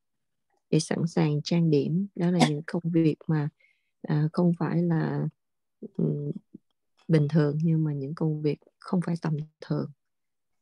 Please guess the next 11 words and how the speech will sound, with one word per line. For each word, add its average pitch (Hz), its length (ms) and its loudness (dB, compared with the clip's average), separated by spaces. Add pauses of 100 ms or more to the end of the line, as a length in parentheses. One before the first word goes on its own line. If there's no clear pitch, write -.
(300)
À, 160 220 -2 (140)
ở 143 220 -4
một 160 160 2
cái 180 100 -2
vị 147 520 -2
trí 185 380 0 (320)
mà 147 520 -2 (680)
đã 156 220 -2
gọi 151 240 0
là 151 140 -4
một, 147 240 -2